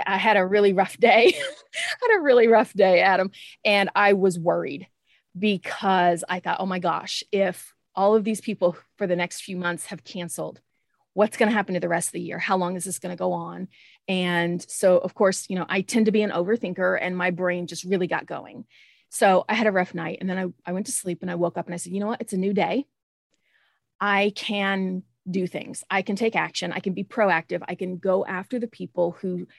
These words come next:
are still ready to invest in themselves and their businesses, because not everybody is panicking and not everybody is in a tight financial situation. All I have to do is find the right people."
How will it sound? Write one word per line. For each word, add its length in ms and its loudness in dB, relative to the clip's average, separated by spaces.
are 160 4
still 800 2
ready 320 2
to 160 -2
invest 380 -2
in 100 -2
themselves 540 -2
and 180 -2
their 100 0
businesses, 800 -8
because 380 -4
not 400 0
everybody 800 0
is 160 -4
panicking 640 -10
and 220 0
not 260 0
everybody 480 0
is 140 -4
in 80 -2
a 80 -4
tight 320 -6
financial 420 -8
situation. 720 -16
All 160 6
I 60 6
have 180 0
to 80 -4
do 140 2
is 140 -2
find 240 -6
the 60 -10
right 200 -8
people." 440 -18